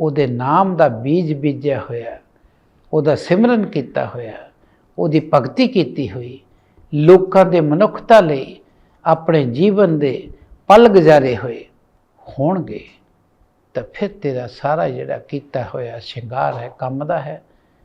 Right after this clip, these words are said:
ਨਹੀਂ ਤਾਂ ਤੈਨੂੰ ਇਹੋ ਹੀ ਮਿਲਣਾ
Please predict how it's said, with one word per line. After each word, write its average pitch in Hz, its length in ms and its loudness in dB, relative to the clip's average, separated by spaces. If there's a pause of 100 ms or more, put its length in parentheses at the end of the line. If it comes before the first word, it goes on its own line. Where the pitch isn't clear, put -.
(300)
ਨਹੀਂ 156 340 -4
ਤਾਂ 120 260 -12 (840)
ਤੈਨੂੰ 139 500 -4 (140)
ਇਹੋ 208 240 0
ਹੀ 165 260 2
ਮਿਲਣਾ 117 440 -6